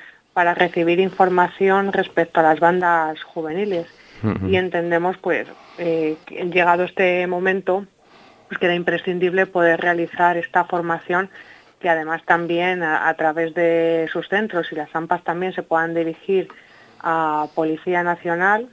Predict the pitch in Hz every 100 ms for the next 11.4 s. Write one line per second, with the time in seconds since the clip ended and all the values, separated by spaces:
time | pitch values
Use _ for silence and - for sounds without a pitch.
0 | _ - 165 160 165 160 156 156 165 160
1 | 156 - 156 160 - 160 156 165 165 160
2 | 160 160 156 - 156 156 - 160 156 151
3 | 156 151 - 160 156 190 196 175 160 185
4 | 196 196 208 170 156 156 156 156 - 160
5 | 160 165 160 160 160 - 180 170 170 170
6 | 170 170 180 180 165 156 156 160 165 160
7 | - 160 190 190 - 196 - - - -
8 | - - 175 170 - 170 180 170 185 180
9 | 180 196 202 180 160 151 - 180 180 165
10 | 185 175 180 165 165 156 156 170 151 151
11 | 151 208 175